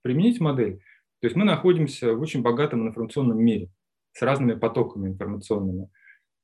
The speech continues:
И, э, некоторые из этих потоков, они могут выступать такими стрессорами,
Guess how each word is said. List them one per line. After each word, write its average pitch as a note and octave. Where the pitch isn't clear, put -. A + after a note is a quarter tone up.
И, B2
э, A#2
некоторые D#3
из C#3
этих D3+
потоков, F#3+
они C#3+
могут D3+
выступать B2+
такими C3
стрессорами, A#2+